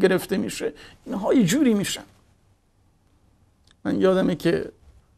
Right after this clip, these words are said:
یکی از حاج آقاها اون زمان حالا تو منطقه میومد و هی بحث وهابیت و فلان و اینها رو می‌کرد، میگفت این وهابی،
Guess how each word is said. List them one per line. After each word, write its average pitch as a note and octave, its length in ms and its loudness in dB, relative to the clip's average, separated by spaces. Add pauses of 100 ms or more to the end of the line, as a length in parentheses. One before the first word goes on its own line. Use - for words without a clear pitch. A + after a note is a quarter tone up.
(140)
یکی D#3+ 180 -4
از D3 140 0
حاج D3 220 -2
آقاها D3+ 500 2
اون D3 200 -2
زمان C#3 320 -2
حالا C#3+ 240 -2
تو - 160 -14
منطقه D3+ 500 -8 (680)
میومد F#3 360 -4
و F3 60 -2
هی F#3+ 240 -4
بحث F#3 300 -6
وهابیت D3 680 0
و D3 40 -4
فلان E3 320 -2
و D#3 40 -2
اینها D3+ 280 -2
رو E3+ 100 -2
می‌کرد، D3 360 -8
میگفت - 300 -12 (340)
این C#4 220 -2
وهابی، D#3+ 380 -4